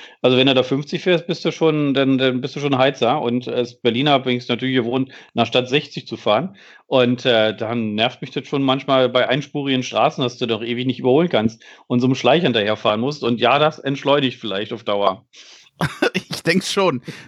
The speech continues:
Speaker 2: Nur dich nicht, wenn du dahinter
Speaker 1: Ja,
Speaker 2: sitzt
Speaker 1: ja,
Speaker 2: und fluchst
Speaker 1: ja, ja.
Speaker 2: wahrscheinlich.
Speaker 1: Genau, der Berliner ist ja immer knapp dran und so muss man vielleicht
Speaker 2: <laughs> Ja.
Speaker 1: früher sich daran gewöhnen, dass man auch die Wege, die ja deutlich kürzer sind, ne? Also wenn ich in Bielefeld von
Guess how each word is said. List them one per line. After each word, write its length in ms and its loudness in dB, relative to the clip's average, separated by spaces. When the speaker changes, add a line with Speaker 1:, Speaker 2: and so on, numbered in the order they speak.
Speaker 2:
Nur 220 2
dich 240 0
nicht, 180 0
wenn 120 2
du 60 4
dahinter 340 4
Speaker 1:
Ja, 120 4
Speaker 2:
sitzt 140 0
Speaker 1:
ja, 100 0
Speaker 2:
und 100 0
fluchst 100 -10
Speaker 1:
ja, 120 2
ja. 100 4
Speaker 2:
wahrscheinlich. 220 -2
Speaker 1:
Genau, 120 4
der 100 2
Berliner 260 0
ist 100 0
ja 60 0
immer 180 2
knapp 240 -2
dran 280 0
und 140 -4
so 260 -2
muss 180 -4
man 160 0
vielleicht 300 -4
Speaker 2:
<laughs> 0 -
Ja. 100 -4
Speaker 1:
früher 300 2
sich 100 -8
daran 200 0
gewöhnen, 320 0
dass 160 -2
man 100 4
auch 120 4
die 200 -6
Wege, 280 2
die 80 -6
ja 140 2
deutlich 360 0
kürzer 300 -2
sind, 200 -10
ne? 140 0
Also 220 0
wenn 80 0
ich 120 -4
in 300 -4
Bielefeld 460 0
von 340 -2